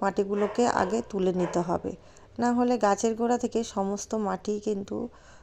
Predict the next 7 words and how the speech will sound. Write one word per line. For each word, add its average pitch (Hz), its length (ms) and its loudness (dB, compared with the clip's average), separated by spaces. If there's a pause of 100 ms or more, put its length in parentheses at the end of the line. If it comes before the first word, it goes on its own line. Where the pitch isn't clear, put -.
(140)
ঝরে 208 360 4
যাবে, 208 300 4 (260)
আর 185 200 6 (140)
গাছটি 190 440 0 (1900)
শিকড় 226 420 0
টিকড় 226 340 -2
কেটে 208 240 0